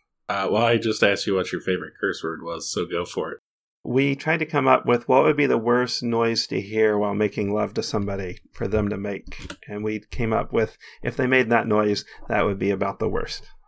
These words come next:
Speaker 1: I was going to say, it kinda sounded like Tim the Toolman Taylor making love to an old jalopy.
Speaker 2: <laughs> Yeah, uh, that's a pretty good description.
Speaker 1: What sound or noise do you hate?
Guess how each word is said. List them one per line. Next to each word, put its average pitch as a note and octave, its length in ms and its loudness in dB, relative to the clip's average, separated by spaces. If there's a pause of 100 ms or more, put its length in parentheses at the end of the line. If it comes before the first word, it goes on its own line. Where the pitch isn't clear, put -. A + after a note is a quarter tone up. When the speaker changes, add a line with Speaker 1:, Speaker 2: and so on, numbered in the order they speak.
(420)
Speaker 1:
I - 20 -2
was F#2 80 -2
going F#2+ 240 0
to F#2 80 -2
say, F#2 300 2
it - 200 -8
kinda G#2+ 280 2
sounded F#2+ 400 -2
like F2 260 -2 (400)
Tim G2+ 240 -2
the F2 180 -2
Toolman F#2 380 -4
Taylor F2+ 320 -4
making F2+ 380 -8
love F2+ 320 -8
to G2 140 -2
an F2+ 140 -4
old F#2+ 240 -2
jalopy. F2 600 -2 (960)
Speaker 2:
<laughs> - 480 2 (260)
Yeah, - 260 4
uh, C3+ 100 6
that's E3+ 200 -2
a E3+ 40 -4
pretty F3 180 -4
good D#3+ 120 0
description. - 540 0 (840)
Speaker 1:
What A2 200 2
sound G#2 320 2
or F#2+ 140 4
noise F#2 360 0
do G2 80 -2
you E2+ 240 -4
hate? - 220 -4